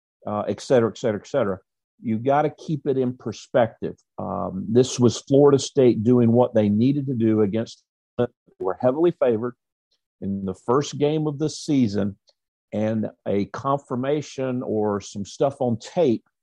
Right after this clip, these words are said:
that the coaches can now use as they get ready for the L S U ball game to say, "Now, look, the twenty-five practices that we had in the fall, remember we kept harping on you to do this, this, and this, and we kept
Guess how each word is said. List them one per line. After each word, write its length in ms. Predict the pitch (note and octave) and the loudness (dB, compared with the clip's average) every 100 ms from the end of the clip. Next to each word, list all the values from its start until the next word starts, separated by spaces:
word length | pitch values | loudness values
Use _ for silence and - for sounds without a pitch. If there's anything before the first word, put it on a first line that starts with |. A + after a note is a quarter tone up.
| _ _ | _ _
that 200 | A#2 A2+ | -10 -10
the 80 | A#2+ | -10
coaches 500 | - D3 D3+ - A#2 | -6 -4 -4 -4 -8
can 240 | - C3 A#2+ | -6 -4 -2
now 180 | A#2 | -2
use 460 | A2+ A#2+ A#2 A#2 A#2 | -2 -2 -2 -2 -4
as 160 | G#2 G#2 | -6 -6
they 100 | G2 | -6
get 240 | A2+ B2 | -4 -4
ready 240 | A2+ A#2 | -2 -2
for 140 | A2 G#2 | -4 -6
the 160 | G2+ G2+ | -4 -2
L 180 | G2 | 0
S 160 | F#2+ - | -2 -6
U 120 | D4+ | -6
ball 240 | C#3+ A2 G2 | 0 0 -2
game 240 | G#2 - | -10 -16
to 80 | G#3 | -18
say, 320 | - C3+ A#2+ | -8 -2 -2
"Now, 140 | G2 A2 | -2 -4
look, 240 | C3 - | -4 -4
the 80 | _ | _
twenty-five 560 | - D#3+ F3 E3+ D#3 - | -12 -8 -4 -2 -4 -4
practices 480 | D#3 - D3 D3 | -6 -6 -10 -8
that 80 | C#3 | -10
we 180 | C3+ C3+ | -8 0
had 180 | C#3+ C3+ | 0 0
in 20 | |
the 80 | C3+ | 0
fall, 340 | C3 G#2 D#2 _ _ _ _ _ - | 2 2 0 _ _ _ _ _ -6
remember 380 | G2+ A2+ D3+ D#3 | -2 0 0 0
we 160 | C#3 | -2
kept 320 | C#3+ E3+ - _ _ _ _ - | -4 -4 -6 _ _ _ _ -4
harping 400 | - - E3+ C#3 | 0 0 0 -2
on 180 | B2 | 0
you 140 | A#2+ A2 | -2 -4
to 60 | |
do 200 | G2+ C#3+ | -4 -4
this, 280 | B2+ C#3+ C#3+ | -2 -4 -6
this, 260 | B2+ B2 - | -6 -6 -4
and 120 | A#2 | -2
this, 300 | G#2+ F2+ - | -2 -2 -6
and 80 | F#2+ | -8
we 80 | G2+ | 0
kept 260 | B2 - | 2 2